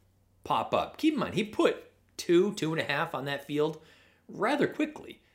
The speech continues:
I think he just got bored out there. And some horses do that. He's still only raced six times. If you believe the buyer of a ninety-seven,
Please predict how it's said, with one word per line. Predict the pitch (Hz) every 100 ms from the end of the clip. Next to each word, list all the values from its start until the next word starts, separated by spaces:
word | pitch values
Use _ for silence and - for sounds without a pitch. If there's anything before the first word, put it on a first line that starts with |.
| _ _ _ _ _ _ _ _
I | 139
think | 285
he | 349
just | -
got | 85 87
bored | - 262
out | - -
there. | - - _ _ _ _ _ _ _ _ _ -
And | 180
some | 262
horses | 240 277 254
do | 226 302
that. | 170
He's | 127 143
still | - 233
only | 226 220
raced | 214 196 -
six | 202
times. | - 196 226 - - _ _ _ _ _ _ _ _ _ _ _ _ _ _ _ _ _ _ _ _ _ _ _ _ _ _ _ _ _ _
If | - 147
you | 180
believe | 175 185 190
the | 160
buyer | 151 202 208 143
of | 127
a | 139
ninety-seven, | 147 151 127 - 202 233 - 143